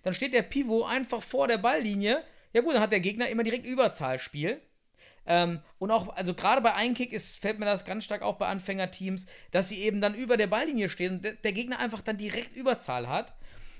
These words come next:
Ähm, das ist so auch so eine Sache, die ich finde, die schnell umsetzbar ist. Äh, alle hinter die Balllinie, schaut, wo ist der Ball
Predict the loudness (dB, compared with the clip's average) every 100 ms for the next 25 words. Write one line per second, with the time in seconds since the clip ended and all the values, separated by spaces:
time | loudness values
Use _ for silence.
0 | 2 8 8 8 2 4 4 6 6 4
1 | 2 -10 -6 4 8 10 8 2 -4 4
2 | 4 6 6 6 4 0 2 2 4 4
3 | 4 2 2 2 4 4 6 6 6 4
4 | -2 -16 -2 6 8 8 6 8 12 12
5 | 10 6 8 8 8 6 4 8 8 8
6 | 4 6 6 8 6 6